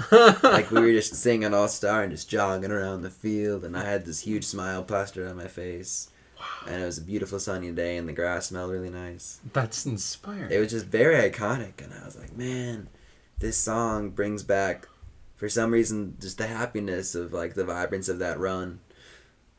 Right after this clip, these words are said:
Speaker 2: And every time I've sung it since then, it's just been just something amazing. And the song has come up a lot of times in my life because it's a popular song.
Speaker 1: Right, yeah.
Speaker 2: And it just pops up a lot. And I love getting to play it at weddings now as a D J, 'cause I'm just like, "Man, I got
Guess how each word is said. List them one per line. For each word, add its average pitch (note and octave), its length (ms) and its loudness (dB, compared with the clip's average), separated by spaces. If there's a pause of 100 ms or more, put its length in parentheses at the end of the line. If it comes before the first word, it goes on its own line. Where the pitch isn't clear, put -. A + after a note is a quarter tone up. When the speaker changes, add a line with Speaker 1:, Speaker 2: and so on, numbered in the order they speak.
(180)
Speaker 2:
And G2+ 120 -2
every A#2 140 4
time B2 180 2
I've A2 100 0
sung A2 200 0
it F#2+ 100 -2
since A#2+ 280 0
then, F2+ 180 -2
it's E2+ 140 -6
just F#2+ 180 -4
been E2+ 300 -4
just - 320 -10
something G2+ 340 -2
amazing. F2 500 -4
And G2 120 -4
the A#2 40 -2
song D#3 220 0
has B2 100 0
come A#2+ 140 0
up A2+ 140 0
a - 20 2
lot F#2+ 220 2
of F#2 80 -4
times G2+ 240 -4
in - 20 -2
my G2+ 120 0
life G#2+ 360 -2
because F#2+ 240 -8
it's F#2 140 -8
a - 40 -10
popular F#2 380 -6
song. F#2+ 460 -6 (100)
Speaker 1:
Right, F#3+ 380 6
yeah. E3 220 4
Speaker 2:
And A#2+ 80 4
it - 20 2
just A2+ 160 -4
pops G2+ 260 -4
up G2+ 140 2
a - 20 6
lot. F#2+ 420 0 (400)
And F#2 340 -4
I A2 140 4
love A#2 180 8
getting A#2 200 4
to G2 80 0
play G#2+ 280 4
it F#2 60 4
at D2+ 120 -2
weddings F#2+ 340 -4
now G2 200 2
as F#2+ 120 -2
a E2+ 60 -6
D F#2+ 180 -4
J, G#2 320 2
'cause - 200 -6
I'm F#2+ 100 -4
just F2+ 180 -6
like, E2+ 220 -4
"Man, A2 260 0
I G#2 80 0
got F2+ 320 -2